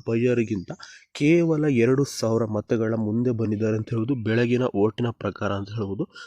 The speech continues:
ಉಗ್ರ ಮಂಜು ಅವರಿಗೂ ಕೂಡ ಕಳೆದ ಎರಡು ವಾರದಿಂದ ಸಪೋರ್ಟಿಂಗ್ ಚೆನ್ನಾಗಿದೆ ಅಂತ ಹೇಳ್ಬೋದು.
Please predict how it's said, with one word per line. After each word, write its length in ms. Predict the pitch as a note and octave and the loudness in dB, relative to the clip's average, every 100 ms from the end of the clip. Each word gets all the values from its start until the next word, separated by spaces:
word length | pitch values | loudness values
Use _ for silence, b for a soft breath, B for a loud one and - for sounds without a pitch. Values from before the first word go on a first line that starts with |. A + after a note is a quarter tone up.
| B | B
ಉಗ್ರ 220 | B2+ C3+ | -2 2
ಮಂಜು 300 | D#3 C3+ C3+ | 4 4 2
ಅವರಿಗೂ 220 | C#3 C3+ C3 | 2 0 0
ಕೂಡ 180 | B2+ B2 C3 | -2 -2 -4
ಕಳೆದ 260 | A2 G#2+ A2 G2+ | -4 -2 -2 -2
ಎರಡು 260 | G#2+ B2+ C3 | 0 2 2
ವಾರದಿಂದ 420 | B2 A2 A2 A#2 | 0 0 -4 -6
ಸಪೋರ್ಟಿಂಗ್ 600 | - A2 - C3 C3 B2+ | -8 -10 -4 -4 -2 -6
ಚೆನ್ನಾಗಿದೆ 460 | A2+ A2 A2+ A2 A2+ | -4 -4 -2 -2 -2
ಅಂತ 140 | A2 | -2
ಹೇಳ್ಬೋದು. 320 | A#2 G#2+ A2 | -6 -6 -6